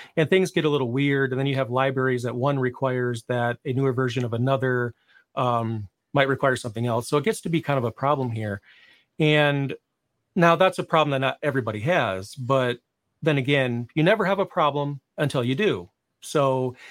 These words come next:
I see people out there will say, "I don't wanna use universal packages because it's dumb and I've never had a problem." And I'm thinking, "Yeah, that's great that you've never had a problem, but other people are having problems sometimes." And, um, this is a legitimate problem. And from a user standpoint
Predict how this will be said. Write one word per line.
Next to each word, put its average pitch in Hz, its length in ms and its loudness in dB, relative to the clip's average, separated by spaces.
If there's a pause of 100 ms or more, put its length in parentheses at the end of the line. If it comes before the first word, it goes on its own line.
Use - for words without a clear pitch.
(160)
I 151 60 2
see 160 220 2
people 156 400 2
out 135 200 0
there 131 240 -4
will 123 120 -6
say, 127 220 -4
"I 143 120 0
don't 180 140 2
wanna 151 180 0
use 139 340 -2
universal 135 460 -2
packages 131 540 -2
because 123 320 -4
it's 123 180 -4
dumb 127 480 -2
and 120 260 -2
I've 120 160 -4
never 131 220 0
had 127 160 0
a 120 60 -4
problem." 113 500 -4
And 117 100 -2
I'm 117 120 -4
thinking, 120 500 -6 (400)
"Yeah, 240 220 2 (100)
that's 214 160 0
great 208 220 2
that 156 60 2
you've 131 180 0
never 151 160 4
had 143 120 4
a 127 60 -4
problem, 139 320 0
but 120 120 -2
other 147 180 2
people 175 260 -2
are 170 80 0
having 185 260 0
problems 190 360 0
sometimes." 120 540 -2
And, 123 300 0 (480)
um, 131 540 0
this 143 200 -2
is 143 100 -2
a 143 40 0
legitimate 135 460 2
problem. 143 420 2
And 127 120 -4
from 147 160 2
a - 20 2
user 165 300 0
standpoint 131 720 -2